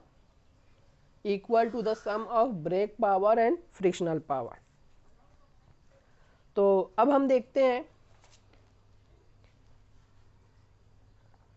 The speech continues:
कि indicated power क्या होती है। उससे पहले हमें कुछ information लगेगी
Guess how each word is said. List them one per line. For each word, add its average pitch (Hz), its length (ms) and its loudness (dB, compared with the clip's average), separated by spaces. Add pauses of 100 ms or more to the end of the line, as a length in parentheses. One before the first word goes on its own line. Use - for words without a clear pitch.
(800)
कि 208 180 2
indicated 240 760 0
power 214 320 4
क्या 214 180 0
होती 175 320 -2
है। 175 160 -6 (1900)
उससे 226 260 -4
पहले 262 260 -2
हमें 247 180 -2
कुछ 254 300 -6 (2000)
information 226 680 2
लगेगी 208 480 0